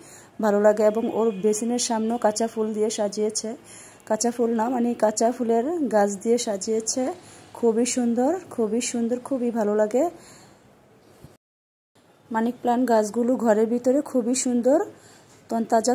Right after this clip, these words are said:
থাকে, দেখতেও খুবই ভালো লাগে। আমার বেবিটাকেও দেখালাম, ছোটোবেলা কত মিষ্টি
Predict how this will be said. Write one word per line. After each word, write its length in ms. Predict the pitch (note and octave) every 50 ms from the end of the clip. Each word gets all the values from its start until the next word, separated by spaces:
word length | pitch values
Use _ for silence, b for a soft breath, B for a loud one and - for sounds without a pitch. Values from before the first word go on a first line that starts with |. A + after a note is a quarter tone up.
| B3 -
থাকে, 260 | C4 A#3+ B3+ C#4+ D4+ F4+ G#4 G4+ F#4 - G3+
দেখতেও 300 | A#3 A#3+ - - - C#4 C#4 -
খুবই 200 | - A#3+ A#3+ A#3+ G#3+
ভালো 160 | A#3+ G#3+ A3 A3 A3
লাগে। 240 | A3 A3+ B3 C#4+ E4 F#4 F#4+ - - - _ _ _ _ _ _ _ _ _ _ _ _ _ _ _ _ _ _ _ _ _ _ _ _ _ _ _ _ _ -
আমার 260 | F#4 - A3+ A3+ A#3 G#3+
বেবিটাকেও 480 | A#3 A3+ G#3+ G#3+ A3 A#3 A#3 - A#3+ A#3 A3+
দেখালাম, 360 | A3+ A#3 - B3 A#3+ B3 B3 C#4 C#4+ -
ছোটোবেলা 380 | C4+ C4 A3+ G#3 G3 G3 A3 A#3 -
কত 120 | A3 A3 C4+ B3 A3
মিষ্টি 300 | A#3 A3+ - - -